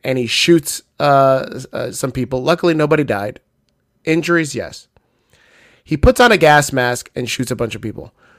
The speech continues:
You know who was the last person seen on wrestling television with a gas mask and gave zero fucks?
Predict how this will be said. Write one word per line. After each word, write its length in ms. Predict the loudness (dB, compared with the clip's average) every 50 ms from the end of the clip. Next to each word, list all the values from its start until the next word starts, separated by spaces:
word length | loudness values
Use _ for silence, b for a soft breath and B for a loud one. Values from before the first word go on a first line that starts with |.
| b b b b b b
You 160 | 4 6 8
know 240 | 8 10 8 8 6 2 -2
who 120 | 2 4
was 120 | 4 4 4
the 80 | 6
last 320 | 6 8 8 8 8 6 4
person 320 | 4 4 4 2 0 -2
seen 260 | 0 0 2 2 4
on 240 | 4 4 2 2 0 -4
wrestling 400 | -10 -4 0 2 2 2 2 0
television 400 | 0 2 4 4 4 4 2 2
with 100 | 2 0
a 60 | 0 4
gas 300 | 6 6 6 6 6 4
mask 200 | 4 4 4 2
and 60 | 0
gave 180 | 2 2 2
zero 260 | 2 4 6 6 6 6
fucks? 460 | 6 4 4 4 2 -2 -12 -14